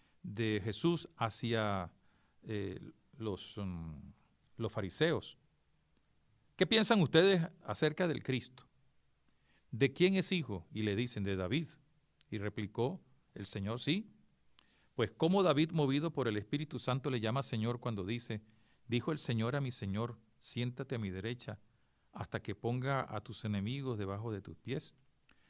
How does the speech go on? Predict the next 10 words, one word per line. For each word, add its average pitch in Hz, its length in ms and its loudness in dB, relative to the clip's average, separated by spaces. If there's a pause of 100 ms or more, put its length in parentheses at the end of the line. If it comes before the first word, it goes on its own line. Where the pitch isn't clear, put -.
(160)
Si - 180 -6
pues 107 220 0
David 110 340 0
le 143 160 2
llama 143 440 2 (160)
Señor 110 560 -2 (380)
al 87 140 -10
Mesías, 95 440 -6
al 85 140 -8
Cristo, 107 480 -8